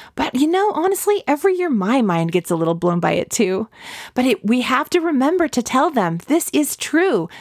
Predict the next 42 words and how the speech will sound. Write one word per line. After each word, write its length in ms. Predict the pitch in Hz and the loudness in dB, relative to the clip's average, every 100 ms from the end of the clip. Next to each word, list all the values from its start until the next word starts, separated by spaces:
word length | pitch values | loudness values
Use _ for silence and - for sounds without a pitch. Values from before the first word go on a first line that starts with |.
| - - | -10 -2
This 260 | 330 - | -2 0
really 340 | 226 277 294 262 | -2 0 2 0
happened." 640 | 202 285 - 127 - - - _ _ _ _ _ | 0 -2 0 -4 -4 -10 -16 _ _ _ _ _
Because 520 | 247 240 262 233 214 - | -6 -2 0 0 -2 -2
they're, 260 | 208 240 | -2 0
when 160 | 226 240 | 0 2
they're 160 | 294 | 0
young, 480 | 262 214 190 240 320 - - - | 2 0 2 0 -2 -8 -20 -4
they 100 | - | -2
can't 380 | 247 - 311 - | -2 0 0 2
differentiate 840 | 254 277 247 208 240 294 285 208 - | 0 0 2 2 0 0 2 0 -2
fact 580 | - - 180 196 - - | -6 -2 -2 -4 -10 -4
from 240 | 196 180 | 0 0
fiction. 580 | - 220 - 180 143 147 _ _ - - - | 0 -2 0 -2 -2 -6 _ _ -20 -20 -6
They 140 | 247 226 | -2 0
just 240 | 285 - | 0 0
don't 220 | 220 226 | -2 0
have 180 | 220 202 | -2 -2
a 40 | 180 | 0
grid 280 | 202 254 | 0 -2
for 260 | - 151 - | -2 -2 -2
it. 240 | - - - | -4 -8 -4
And 160 | 202 202 | -2 0
so 240 | 214 202 | 2 0
we 300 | 196 185 240 | 0 -2 -2
have 240 | 269 254 240 | 0 -2 0
to 140 | 190 | -2
really 320 | 196 165 165 | 0 2 0
show 420 | 170 - 226 226 254 | -2 -2 0 2 0
them 180 | 185 | -2
and 200 | 143 156 | -2 -4
tell 340 | - - 254 247 | -6 -2 0 0
them 240 | 220 156 | 0 -2
again 300 | 165 190 202 | -2 0 2
and 100 | 220 | 2
again, 380 | 208 214 180 175 - - - _ | 2 0 0 -4 -10 -20 -20 _
"This 260 | 226 262 - | 0 0 -2
is 140 | 254 | -2
true. 320 | - 269 196 | 0 0 2
This 400 | 156 180 220 - - | 0 0 0 -2 -8
really 540 | 185 196 185 185 180 | -2 0 2 0 -2
happened." 640 | - 160 160 - - - | -6 -4 -4 -6 -14 -16